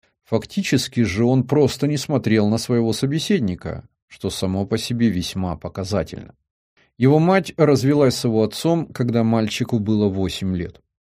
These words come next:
Личная жизнь ее не устроилась, и она полностью переключилась на воспитание сына.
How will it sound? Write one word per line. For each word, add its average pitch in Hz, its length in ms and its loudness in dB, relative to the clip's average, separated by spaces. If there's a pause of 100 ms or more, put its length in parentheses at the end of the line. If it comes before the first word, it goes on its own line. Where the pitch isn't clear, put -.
(560)
Личная 147 380 2
жизнь 110 340 2
ее 104 220 4
не 101 140 0
устроилась, 185 760 2
и 170 100 -2
она 147 260 2
полностью 117 640 0
переключилась 98 840 -2
на 107 180 -2
воспитание 90 600 -4
сына. 82 360 -10